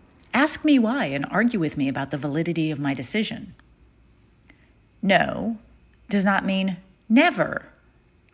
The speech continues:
or I don't like you. No does not mean call me names and be shitty to me so you can find enough adrenaline inside yourself to handle your hurt and anger.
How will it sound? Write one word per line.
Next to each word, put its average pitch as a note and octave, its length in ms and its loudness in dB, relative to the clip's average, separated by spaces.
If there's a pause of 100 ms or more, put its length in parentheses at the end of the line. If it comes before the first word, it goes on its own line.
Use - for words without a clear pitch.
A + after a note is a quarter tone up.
(120)
or D#3+ 440 -4 (560)
I A#3 120 2
don't D4 240 2
like A#3+ 280 0
you. - 220 -8 (2000)
No G#3 640 4 (160)
does F3 160 -4
not E3+ 220 -2
mean E3 340 -2 (380)
call - 220 2
me A4+ 140 -6
names A#3 300 6
and G3 100 2
be F3+ 100 0
shitty F#3 340 -2
to E3+ 80 -4
me D3 220 -6
so - 140 -8
you F3 120 -2
can F#3 120 -2
find F#3+ 220 0
enough G#3 200 2
adrenaline E3+ 560 -2
inside F3+ 400 -2
yourself D#3 400 -6
to F3 80 -4
handle G3+ 400 4
your D3 200 -2
hurt F#3 280 2
and D#3+ 120 -4
anger. D#3+ 500 -2